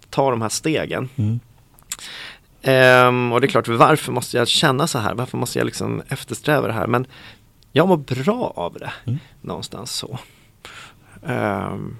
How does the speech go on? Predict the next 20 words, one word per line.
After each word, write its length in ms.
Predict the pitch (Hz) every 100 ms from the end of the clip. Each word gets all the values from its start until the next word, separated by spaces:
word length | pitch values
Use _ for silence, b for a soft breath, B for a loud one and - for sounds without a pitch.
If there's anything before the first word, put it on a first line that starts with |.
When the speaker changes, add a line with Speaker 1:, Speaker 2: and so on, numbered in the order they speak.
| B B B -
Speaker 1:
vissa 380 | 165 - - 175
kanske 300 | 170 160 156
vill 160 | 156
måla 220 | 156 151
tavlor, 600 | 147 - 151 113 123 123 107
andra 460 | 123 139 123 151
vill 280 | - 143 135
liksom 260 | 113 - 113
paddla 240 | 127 127 - _ -
kanot 500 | 131 139 131 - 110
och 140 | 110
liksom, 320 | - 135 135
Speaker 2:
Mm. 200 | 135 123
Speaker 1:
och, 220 | 135 139
och 120 | 127 139
liksom 220 | 127 123
må 120 | 127
bra 160 | 117 117
av 100 | 127
det. 260 | - 101